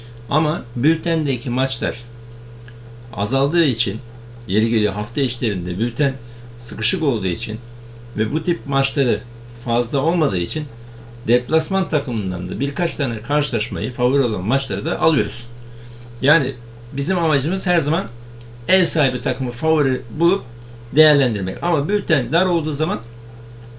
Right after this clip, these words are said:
deplasmandan birkaç tane de alıyoruz. Ee, gelelim gollere. Ee, çoğu arkadaşımız, "Ya işte son karşılaşması dört sıfır bitti,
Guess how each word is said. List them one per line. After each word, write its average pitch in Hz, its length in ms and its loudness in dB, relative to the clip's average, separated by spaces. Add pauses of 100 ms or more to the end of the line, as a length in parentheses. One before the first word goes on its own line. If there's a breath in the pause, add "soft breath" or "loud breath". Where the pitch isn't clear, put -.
(120)
deplasmandan 131 720 0 (160)
birkaç 143 340 -2
tane 101 180 -2
de 170 60 -2
alıyoruz. 113 340 2 (1500)
Ee, 110 360 2 (180)
gelelim 185 380 4
gollere. 175 440 2 (960 loud breath)
Ee, 107 280 2 (460)
çoğu 170 160 0
arkadaşımız, 185 800 0 (380)
"Ya 156 240 0
işte 165 380 2 (760)
son 147 180 4
karşılaşması 151 800 -2 (800 loud breath)
dört 147 200 8
sıfır 139 280 -2
bitti, 147 360 0